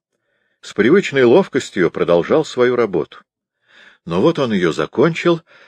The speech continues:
и, размахивая трофеем, издал победный клич, прозвучавший так неистово и дико, что ещё долгую минуту своды молчаливого леса и глубокая долина, проложенная быстрым течением реки, полнились ужасными воплями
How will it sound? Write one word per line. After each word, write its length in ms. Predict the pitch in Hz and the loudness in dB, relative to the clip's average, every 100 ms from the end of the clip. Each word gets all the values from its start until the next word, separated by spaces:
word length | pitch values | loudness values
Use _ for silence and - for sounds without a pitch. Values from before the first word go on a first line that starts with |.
| _ - | _ -4
и, 80 | |
размахивая 720 | 80 87 85 131 139 123 98 85 | -2 -2 -2 -4 -2 0 2 0
трофеем, 680 | - 78 - 131 156 151 - | -2 -4 -2 0 0 -2 -8
издал 440 | 101 76 69 139 | -10 -6 -2 -2
победный 520 | 135 120 104 143 123 123 | 0 -2 0 -2 -4 -8
клич, 500 | - 123 98 - - _ _ | -4 -4 -4 -8 -14 _ _
прозвучавший 800 | - 82 76 85 104 101 - 95 | -4 -2 -2 -2 -2 -2 -4 -4
так 280 | - 101 - | -2 -4 -2
неистово 520 | 90 98 - 90 80 | -2 -2 -2 -4 -2
и 100 | 80 | -4
дико, 380 | 73 165 156 147 - - - | -2 -2 -2 -4 -12 -20 -18
что 220 | - 85 | -4 -4
ещё 300 | 80 - 80 | -2 -4 -4
долгую 540 | 71 170 170 147 147 | 2 2 2 0 -2
минуту 460 | 131 127 127 110 80 | -2 -4 -6 -6 -12
своды 480 | - 76 95 92 90 | -10 -2 0 0 -2
молчаливого 720 | 80 76 - 87 87 80 78 | -4 -8 -6 -2 0 0 0
леса 500 | 82 98 90 - 73 | 0 0 -2 -8 -8
и 200 | - 85 | -8 -8
глубокая 560 | 80 80 82 76 82 71 | -6 -4 -4 -4 -6 -2
долина, 420 | 76 87 143 139 | -4 -4 -6 -6
проложенная 720 | - 120 120 113 110 110 107 | -4 -2 -2 -6 -6 -4 -4
быстрым 500 | 85 107 - - 98 | -4 -8 -6 -8 -6
течением 540 | 104 - 98 92 92 | -8 -6 -4 -4 -4
реки, 360 | 87 85 92 87 - - - _ - | -6 -8 -6 -8 -8 -20 -20 _ -2
полнились 800 | 110 151 151 139 135 131 - _ - | 2 2 0 -6 -8 -10 -18 _ -10
ужасными 680 | - 98 98 82 - 73 67 | -6 -2 -2 -4 -8 -10 -8
воплями 640 | - 143 - 120 117 113 | -2 -2 -2 -12 -10 -12